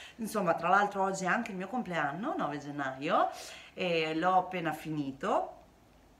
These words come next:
dopo una vita e mezza, ma vabbè, ce l'ho fatta e quindi per questo ho detto: "Non sto a recuperare il video singolo del video prima, li faccio insieme", proprio perché i due libri,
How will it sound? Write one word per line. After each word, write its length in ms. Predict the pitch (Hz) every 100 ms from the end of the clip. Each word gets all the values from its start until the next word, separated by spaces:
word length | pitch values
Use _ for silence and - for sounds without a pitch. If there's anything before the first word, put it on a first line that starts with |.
| -
dopo 220 | 147 139
una 160 | 139 131
vita 220 | 135 131
e 20 |
mezza, 440 | 147 170 165 240 - - - -
ma 720 | 180 170 151 139 127 101 82
vabbè, 300 | - 131 -
ce 160 | - 156
l'ho 100 | 262
fatta 460 | - 139 - - 190
e 100 | 190
quindi 260 | 175 160
per 120 | 151 147
questo 280 | 170 160
ho 20 | 147
detto: 240 | 143 143
"Non 100 | 151
sto 180 | 151 165
a 60 |
recuperare 840 | 147 147 147 143 139 135 135 - - - _
il 200 | 151 139
video 300 | 135 147 135
singolo 480 | 135 - 139 131 131
del 140 | 127
video 200 | 135 196
prima, 280 | 302 139 120
li 160 | 120 151
faccio 400 | 139 - - 135
insieme", 500 | 131 - 110 98 98
proprio 400 | - 214 - 151
perché 440 | 247 247 175 135 - - - -
i 280 | 214 190 185
due 260 | 233 233
libri, 580 | 185 226 202 170 190 220